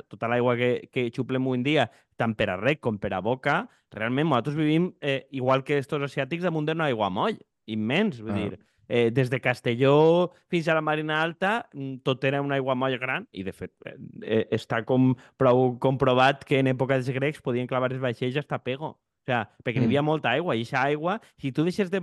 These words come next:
Speaker 1: de, de, de bombejar... Això que em sona la història, crec que era que la,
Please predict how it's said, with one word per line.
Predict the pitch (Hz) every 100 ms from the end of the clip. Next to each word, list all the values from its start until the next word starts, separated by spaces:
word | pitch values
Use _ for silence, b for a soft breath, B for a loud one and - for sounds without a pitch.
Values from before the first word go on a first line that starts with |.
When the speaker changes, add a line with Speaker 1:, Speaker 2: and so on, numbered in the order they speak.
| 165
Speaker 1:
de, | 156 160 151 147
de, | 143 139 135 127 -
de | 127 123
bombejar... | 123 123 117 110 147 165 - b
Això | - 214
que | 226
em | 165 160
sona | 202 226 277 -
la | 165
història, | 160 - 185 185 160
crec | 165
que | 156
era | 170 165
que |
la, | 147